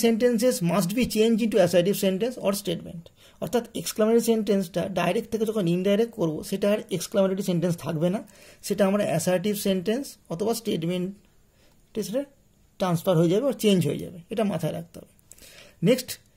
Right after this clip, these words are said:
interjections like alas, ও,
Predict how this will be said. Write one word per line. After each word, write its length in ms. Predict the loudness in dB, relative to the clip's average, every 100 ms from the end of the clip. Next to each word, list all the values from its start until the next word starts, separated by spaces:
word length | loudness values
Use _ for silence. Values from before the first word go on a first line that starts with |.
| _ _ _
interjections 880 | 2 6 4 4 -2 -2 -4 -4 -6 -4 2
like 300 | 2 2 -2 -16 _ _ -4 0
alas, 460 | 2 2 0 -8 -12 _ _ _ _
ও, 340 | 4 4 4